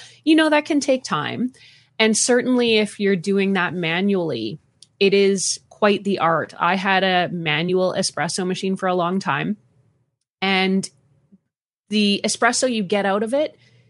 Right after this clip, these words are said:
can change on a day-to-day basis based on how humid it is, if it's raining, if it's too cold, if your beans weren't roasted correctly that batch. So it can be a very finicky process. A lot of people really love it,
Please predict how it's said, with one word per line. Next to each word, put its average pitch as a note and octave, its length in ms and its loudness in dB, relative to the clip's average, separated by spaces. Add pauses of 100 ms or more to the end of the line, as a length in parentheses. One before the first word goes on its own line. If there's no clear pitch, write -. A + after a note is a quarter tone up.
(280)
can A3+ 160 2
change A#3+ 340 0
on A#3 120 2
a A3 40 2
day-to-day G3 460 2
basis G3 560 0
based F3 380 -6
on E3 160 -4
how D#3 260 -6
humid A#3 460 -2
it G#3 120 2
is, F#3+ 380 2
if E3+ 160 -8
it's D#3 180 -12
raining, G#3+ 540 0
if E3 160 -10
it's E3 180 -8
too A3 200 -4
cold, A3+ 560 4
if F#3 180 -6
your F3 240 0 (460)
beans A#3+ 420 4
weren't G#3+ 260 0
roasted G#3+ 460 2
correctly G#3 500 -2
that F#3+ 280 0
batch. F#3 480 -4
So G3+ 500 0 (100)
it A3+ 160 0
can A#3 120 0
be A3+ 100 0
a G#3 60 2
very G3+ 260 2
finicky G#3+ 560 -6
process. A#3+ 640 -4
A - 60 -20
lot C4 160 -2
of C4 60 -2
people C#4+ 280 0
really G#3+ 380 0
love E3+ 280 0
it, F#4 280 -2